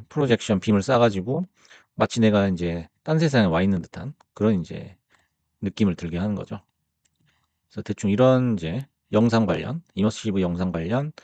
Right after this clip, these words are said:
사업을 하는 그런 회사입니다. 그래서 아이알 자료도 보시면, 어, 굉장히, 어, 디지털 영상 쪽이라는 걸 알 수가 있죠.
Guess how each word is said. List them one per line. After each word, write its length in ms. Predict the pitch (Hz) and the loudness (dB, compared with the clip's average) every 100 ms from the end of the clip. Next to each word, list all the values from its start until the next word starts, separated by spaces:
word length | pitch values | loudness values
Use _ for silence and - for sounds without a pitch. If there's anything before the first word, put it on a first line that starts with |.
| _ _ _ | _ _ _
사업을 340 | 117 110 101 | 0 0 0
하는 400 | 117 87 120 - _ | -2 -4 -8 -14 _
그런 320 | 101 123 147 _ _ - | -2 -2 -2 _ _ -12
회사입니다. 400 | - - - 143 _ _ _ _ _ _ _ _ _ _ _ _ _ _ _ _ _ _ _ | -12 -12 -16 -18 _ _ _ _ _ _ _ _ _ _ _ _ _ _ _ _ _ _ _
그래서 140 | - 117 | -2 4
아이알 260 | 120 127 | 8 8
자료도 340 | 117 110 107 104 | 6 4 4 0
보시면, 520 | - 98 107 139 170 - _ _ _ _ | -6 -4 0 2 0 -6 _ _ _ _
어, 320 | - 80 80 - | -14 -12 -12 -6
굉장히, 480 | 113 107 85 113 139 _ _ _ _ _ _ _ _ _ _ _ _ _ _ _ _ _ | -2 0 -2 -4 -10 _ _ _ _ _ _ _ _ _ _ _ _ _ _ _ _ _
어, 260 | 92 85 - | -20 -20 -10
디지털 520 | 113 127 - 165 - - | -8 -8 -8 -12 -12 -10
영상 320 | 95 104 104 | -6 -4 -4
쪽이라는 360 | - 98 92 85 | -4 -2 0 0
걸 120 | 107 | -2
알 100 | 87 | -4
수가 180 | - - | -6 -14
있죠. 300 | - - 135 | -14 -14 -14